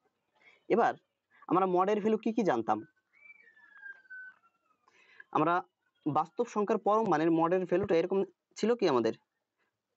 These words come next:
equal to x অর্থাৎ ধনাত্মক x যখন x greater than zero, আরেকটা ছিল জিরো যখন x equal to zero, আরেকটা ছিল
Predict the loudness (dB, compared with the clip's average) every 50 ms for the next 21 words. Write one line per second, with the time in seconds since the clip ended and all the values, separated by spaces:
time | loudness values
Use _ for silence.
0 | _ _ _ _ _ _ _ _ _ _ _ _ _ -4 -4 -4 0 2 2 2
1 | 2 2 0 -2 -2 -4 _ _ _ _ _ _ _ _ _ _ _ _ _ _
2 | _ _ _ _ _ _ _ _ _ _ _ _ _ _ _ _ _ _ _ _
3 | -2 0 0 0 -2 -8 -20 -20 _ _ -4 -4 -2 0 -2 -2 0 0 0 0
4 | 0 -2 -4 -2 -2 -2 -4 -4 -10 _ _ _ _ _ _ _ -6 -4 0 0
5 | 0 0 0 -2 -4 0 0 0 0 0 -4 -10 -8 -8 -4 -2 -2 0 0 0
6 | -2 0 0 0 0 0 -2 -4 _ _ _ _ _ _ _ _ -4 -4 -4 -2
7 | -4 -6 -4 -2 -2 -2 0 -2 0 0 0 -2 -4 -6 _ _ -8 -8 -6 -2
8 | 0 -2 -2 0 -2 -4 -4 -4 _ _ _ _ _ _ _ _ _ _ _ _
9 | _ _ _ _ _ _ _ _ _ _ _ _ _ _ _ _ 0 0 0 0
10 | 0 -6 -20 _ _ _ -2 -2 0 2 0 0 0 0 0 0 2 0 0 -2
11 | _ _ _ _ _ _ -2 -2 0 0 -2 -2 -2